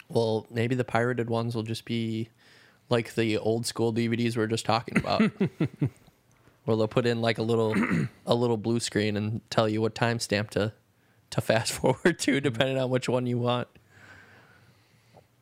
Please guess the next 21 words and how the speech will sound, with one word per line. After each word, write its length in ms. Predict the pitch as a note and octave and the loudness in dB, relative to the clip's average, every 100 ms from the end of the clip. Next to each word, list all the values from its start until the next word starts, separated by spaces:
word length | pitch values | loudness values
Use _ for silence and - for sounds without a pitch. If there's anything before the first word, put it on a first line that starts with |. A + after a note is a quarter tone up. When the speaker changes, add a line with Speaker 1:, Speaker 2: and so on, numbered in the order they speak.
| _ _ - - G3+ | _ _ -20 -8 0
Speaker 2:
Yeah, 320 | G3 G#3+ G3 | 2 4 2
I 80 | G3 | 2
kept 240 | A3+ - | 0 0
on 120 | D3+ | 0
seeing 340 | - C3+ C3+ C3+ | 0 0 2 0
it, 40 | |
and 100 | C3 | 0
I 60 | C3 | -2
was 140 | B2 | 0
like, 140 | B2+ F3+ | -2 0
"I 80 | |
don't 80 | D3 | -2
got 160 | G#2 - | -2 -4
time 180 | G#2 G#2 | -6 -6
for 120 | G#2+ | -6
this 140 | G#2 - | -6 -4
shit." 320 | A2+ A2+ - _ _ _ _ - _ _ _ _ - - - - - _ _ _ _ - | -4 -4 -8 _ _ _ _ -20 _ _ _ _ -20 -20 -20 -20 -20 _ _ _ _ -4
Speaker 1:
I 80 | B2 | -2
thought 180 | - F2+ | -2 -4
it 80 | |
was 240 | E2+ G2+ | -6 -8